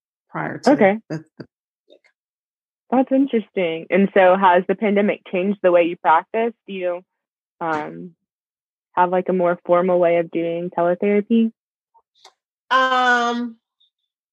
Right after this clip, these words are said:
Speaker 1: to be honest with you, I'm one of those therapists that I accept you as you are. So
Speaker 2: Mm-hmm.
Speaker 1: I want you to accept me as I am. So there's times that,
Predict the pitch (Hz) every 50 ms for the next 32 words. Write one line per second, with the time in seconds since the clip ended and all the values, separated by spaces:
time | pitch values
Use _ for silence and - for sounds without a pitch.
0 | _ _ _ _ _ _ _ _ _ _ - - 302 302 247 214 269 - - -
1 | 214 233 254 285 311 320 320 - 294 302 320 320 - 302 294 294 294 294 285 -
2 | - 247 262 269 262 254 247 233 233 233 226 - 214 214 214 214 226 226 220 220
3 | 226 214 208 208 208 - - - _ _ _ _ _ - 196 196 196 180 175 175
4 | - 180 180 185 175 180 - - 214 208 226 220 - 247 254 240 233 233 240 240
5 | 226 233 233 226 214 220 220 214 214 214 214 214 208 - - - 170 170 170 165
6 | 160 160 160 156 - - 190 170 185 180 185 - - 165 - - 185 - _ _
7 | _ _ - 196 - 202 180 180 - - 196 175 - 175 180 175 175 170 170 156
8 | - 170 170 175 185 185 185 185 185 185 180 180 - 175 151 175 170 170 165 165
9 | _ _ - - 190 185 185 180 175 175 175 165 160 - 165 160 160 156 156 151
10 | -